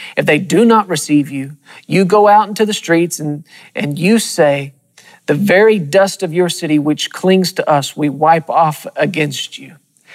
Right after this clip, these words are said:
Now, in Mark chapter six, he just simply put it like this,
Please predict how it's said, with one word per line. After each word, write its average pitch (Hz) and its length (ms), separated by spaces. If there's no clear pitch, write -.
Now, 147 360
in 151 160
Mark 165 200
chapter 160 260
six, - 320
he 156 160
just 151 320
simply 156 260
put 147 160
it 131 80
like 139 200
this, - 360